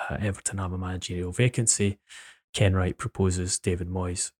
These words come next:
or Roberto Martinez, who are two of his own previous picks. You have Farhad Moshiri, who is the, the, the titular owner of the club, but,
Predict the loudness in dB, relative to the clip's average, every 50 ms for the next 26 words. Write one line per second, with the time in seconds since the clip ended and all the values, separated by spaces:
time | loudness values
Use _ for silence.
0 | _ -4 -4 -2 -2 -4 -6 -8 -8 -4 -4 -4 -4 -4 -6 -4 -2 -2 -2 -2
1 | -4 -6 -6 -4 -2 -2 -4 -4 -4 -4 -4 -4 -4 _ -8 -6 -4 -4 -4 -2
2 | -4 -2 0 0 0 0 -2 -4 _ -4 -2 0 0 0 0 -4 -4 -2 2 2
3 | 2 2 2 -2 -4 -4 -4 _ -16 -20 -20 _ _ 4 4 4 4 6 6 6
4 | 6 6 4 2 0 -2 -2 0 2 4 4 6 6 4 4 2 0 _ -2 0
5 | 0 2 2 4 6 4 4 4 2 0 0 0 -2 -6 -12 _ _ _ _ -2
6 | 0 0 0 0 -2 -8 _ _ _ -14 -12 -12 -12 -12 -12 -12 -14 -16 -18 -20
7 | _ _ _ -2 -2 2 4 6 6 6 6 6 8 8 10 10 10 10 8 8
8 | 8 8 6 6 4 4 2 0 2 4 4 4 4 2 _ -2 -2 -2 0